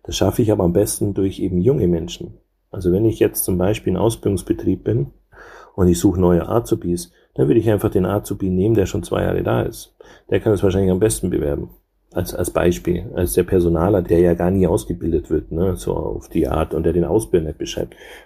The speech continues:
Warum? Weil der Ausbilder soll sowas sein wie mein Ersatzpapa, der soll ein angenehmes Arbeitsklima transportieren. Und das glaube ich jetzt dem fünfzigjährigen weniger als eben den, äh, neunzehnjährigen, der eben gerade im zweiten Lehrjahr ist.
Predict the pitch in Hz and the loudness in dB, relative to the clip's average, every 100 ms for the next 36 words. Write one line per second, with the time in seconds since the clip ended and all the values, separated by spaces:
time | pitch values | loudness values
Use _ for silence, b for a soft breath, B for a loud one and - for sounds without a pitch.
0 | - 101 117 135 107 101 - - 127 113 | 0 4 4 4 4 4 2 0 0 2
1 | 117 113 117 110 117 117 113 104 87 123 | 2 2 0 0 0 2 2 0 -4 -6
2 | 120 - 87 104 107 87 98 101 101 - | -6 -8 -2 0 0 0 2 2 2 0
3 | 62 52 107 110 104 98 - 127 113 104 | -4 -2 0 2 2 0 0 0 0 -4
4 | 92 90 92 - 87 - 101 117 B B | -4 -2 -4 -2 -2 -2 -4 -4 B B
5 | B B - 98 87 101 107 117 113 - | B B -2 0 0 2 4 4 2 -4
6 | - 101 98 87 - 135 139 127 110 104 | -2 -2 -2 -4 -2 0 0 -2 2 2
7 | 101 98 92 117 117 107 95 92 - 98 | 2 -2 0 2 2 0 -2 -4 -4 -4
8 | 98 90 92 92 90 90 90 90 90 101 | -2 0 0 2 0 2 2 4 2 0
9 | - 90 85 87 87 87 85 87 87 87 | 0 0 2 2 0 0 0 0 -2 0
10 | 85 87 87 85 - 87 85 85 82 80 | -2 0 0 -2 2 0 2 0 0 -4
11 | - - - | -6 -10 -20